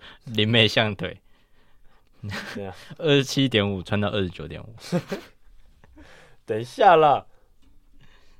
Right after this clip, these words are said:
Speaker 2: 虫虫危机。
Speaker 1: 嗯，白痴，你用手-，
Speaker 2: Blackpink。
Speaker 1: 手机打比较快啊。
Speaker 2: J B。
Speaker 1: J B，那尖尾鱼。
Speaker 2: 尖尾鱼。
Speaker 1: 嗯。
Speaker 2: 然后还有什么？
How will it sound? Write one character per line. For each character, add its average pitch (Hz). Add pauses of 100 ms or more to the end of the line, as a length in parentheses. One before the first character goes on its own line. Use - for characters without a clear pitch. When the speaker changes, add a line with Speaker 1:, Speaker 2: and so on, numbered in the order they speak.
(540)
Speaker 2:
虫 104
虫 101
危 98
机。 101
Speaker 1:
嗯， 95 (440)
白 92
痴， 123
你 101
用 131
手-， 107
Speaker 2:
Blackpink。 - (180)
Speaker 1:
手 -
机 107
打 87
比 85
较 98
快 104
啊。 - (240)
Speaker 2:
J 110
B。 104 (240)
Speaker 1:
J 101
B， 92 (300)
那 117
尖 110
尾 104
鱼。 85 (280)
Speaker 2:
尖 117
尾 123
鱼。 87
Speaker 1:
嗯。 87
Speaker 2:
然 110
后 143
还 147
有 143
什 135
么？ 92